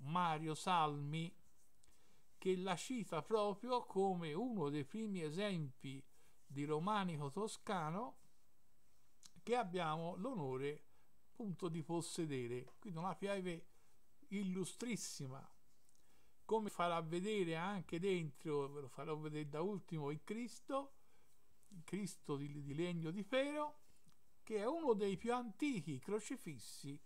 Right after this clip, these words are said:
che ci abbiamo in Toscana e che è conservato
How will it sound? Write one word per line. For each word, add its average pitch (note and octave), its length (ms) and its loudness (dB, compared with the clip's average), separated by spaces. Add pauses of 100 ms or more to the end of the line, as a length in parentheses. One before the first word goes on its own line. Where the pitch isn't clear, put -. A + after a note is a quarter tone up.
(220)
che B3 200 -4
ci - 140 -2
abbiamo C#3+ 480 0
in C3 120 -6
Toscana C#3 760 -2 (360)
e - 160 -2
che G3+ 140 -2
è A3 240 2
conservato F#3+ 1080 -2